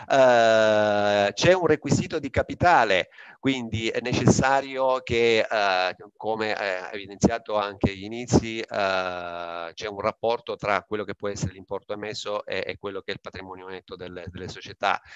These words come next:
Le società cominciano anche a vedere quelli che sono un po' gli impegni, covenant finanziari e non, previsti dal regolamento e dai contratti di sottoscrizione, nonché anche un tema di segnalazione, segnalazione centoventinove a Banca d'Italia, quindi cominciano un po'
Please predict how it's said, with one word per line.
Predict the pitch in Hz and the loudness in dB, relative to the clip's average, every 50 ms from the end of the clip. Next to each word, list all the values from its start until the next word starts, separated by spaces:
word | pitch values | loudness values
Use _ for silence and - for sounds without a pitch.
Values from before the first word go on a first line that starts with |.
| - - | -18 -10
Le | - 113 127 | -6 -6 -6
società | - 131 143 147 - - 165 170 165 _ _ | -6 -6 -8 -6 0 2 0 0 0 _ _
cominciano | - 131 120 151 170 170 - - 127 113 113 110 | -10 -8 -6 -4 -6 -6 -4 -2 -2 -2 2 4
anche | 107 113 131 135 135 - - 110 107 | 4 4 4 2 4 4 4 4 4
a | 117 120 117 | 2 2 2
vedere | 113 104 104 120 135 139 131 | 0 -4 -4 -4 -4 -4 -4
quelli | - 120 117 104 | -4 -6 -6 -6
che | - 107 101 | -6 -8 -8
sono | - - 127 127 120 | -8 -8 -8 -8 -8
un | 107 95 | -8 -8
po' | - - 120 113 | -4 -2 -2 -2
gli | 98 101 110 | -2 -6 -10
impegni, | 107 101 - - 127 131 135 135 127 123 120 | -10 -6 0 0 0 0 0 -4 -8 -10 -12
covenant | - - - 98 101 101 98 90 - | -12 -8 -8 -6 -6 -6 -8 -10 -10
finanziari | - 101 104 98 - - 113 101 104 | -12 -12 -8 0 0 0 0 0 -8
e | 107 | -8
non, | 113 113 123 131 127 | -8 -6 -8 -8 -8
previsti | - 104 101 95 107 107 - - 104 | -10 -10 -10 -10 -12 -14 -14 -14 -10
dal | 95 104 98 | -6 -2 -2
regolamento | 98 - - 104 104 110 120 127 131 117 - 123 120 - - - - - - - - | -2 -2 -2 -6 -4 -4 -4 -6 -6 -6 -4 -4 -4 -4 -4 -12 -14 -14 -14 -14 -8
e | 120 107 | -6 -4
dai | 104 104 | -4 -4
contratti | - 107 104 95 - 113 113 _ - 107 | -6 -6 -8 0 0 0 0 _ -10 -14
di | 101 | -14
sottoscrizione, | 98 - 107 - - 120 120 - - 160 - - 139 127 120 110 | -12 -12 -14 -14 -14 -14 -12 -12 -12 -10 -10 -10 -8 -8 -8 -8
nonché | 107 104 104 - 123 123 117 - - - - - - | -8 -8 -2 0 0 0 0 -2 -8 -20 -20 -12 -4
anche | - 113 117 117 - 110 | -4 -2 -2 -4 -8 -12
un | 104 - | -8 -4
tema | 120 113 107 101 | -4 -4 -4 -4
di | 95 101 117 | 0 2 4
segnalazione, | 117 107 104 104 104 117 127 123 - - - 110 107 107 104 | 4 2 0 -4 -4 -2 -2 -4 -4 -8 -8 -6 -6 -4 0
segnalazione | - - 98 92 95 95 - 104 98 | 0 0 0 -2 -12 -12 -10 -12 -12
centoventinove | 90 - 98 90 - 98 98 92 - 101 101 101 98 95 90 | -12 -14 -16 -16 -16 -18 -16 -14 -14 -12 -10 -10 -8 -8 -10
a | 90 | -10
Banca | - 98 101 101 - 127 | -10 -14 -14 -14 -14 -12
d'Italia, | 131 147 - 113 110 113 107 98 | -10 -6 -2 -2 -2 0 -2 -4
quindi | - 151 156 139 123 110 - - - - - _ | -4 -6 -6 -4 -6 -8 -10 -12 -20 -20 -16 _
cominciano | - 185 196 214 226 233 202 151 - 143 127 127 135 | 2 2 2 2 2 -4 -4 -4 -4 -4 -4 -6 -4
un | - | 2
po' | - 170 160 143 117 | 6 8 8 8 8